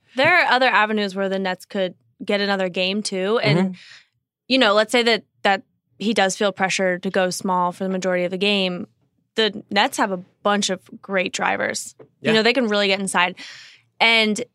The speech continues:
Speaker 1: if he doesn't win this series convincingly, I don't think it necessarily matters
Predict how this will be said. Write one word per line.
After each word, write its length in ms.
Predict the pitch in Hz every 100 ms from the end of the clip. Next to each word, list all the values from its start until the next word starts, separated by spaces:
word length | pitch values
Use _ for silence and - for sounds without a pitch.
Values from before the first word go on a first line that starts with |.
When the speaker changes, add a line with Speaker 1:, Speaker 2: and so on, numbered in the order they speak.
| _ _ _
Speaker 1:
if 160 | 226 233
he 100 | 254
doesn't 260 | 262 254 208
win 180 | 208
this 180 | 208 202
series 380 | - 202 196 190
convincingly, 960 | 202 196 190 196 262 254 262 269 269 - -
I 120 | 202
don't 160 | 208 208
think 160 | 208
it 80 | 208
necessarily 600 | 196 196 - 202 190 190 190
matters 600 | 185 180 180 180 -